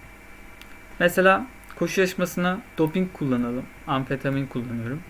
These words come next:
Kazanıyorum. Ee, tek halter yarışmaları kaldı. Erkek halteri hiçbir şekilde kazanamıyorum. Ee, şurada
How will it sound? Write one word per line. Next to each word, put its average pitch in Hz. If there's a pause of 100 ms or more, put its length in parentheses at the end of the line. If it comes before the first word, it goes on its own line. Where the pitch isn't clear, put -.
(880)
Kazanıyorum. 151 (1600)
Ee, 117 (1400)
tek 196 (160)
halter 170
yarışmaları 160
kaldı. 143 (360)
Erkek 165
halteri 190
hiçbir -
şekilde 185
kazanamıyorum. 180 (1300)
Ee, 127
şurada 175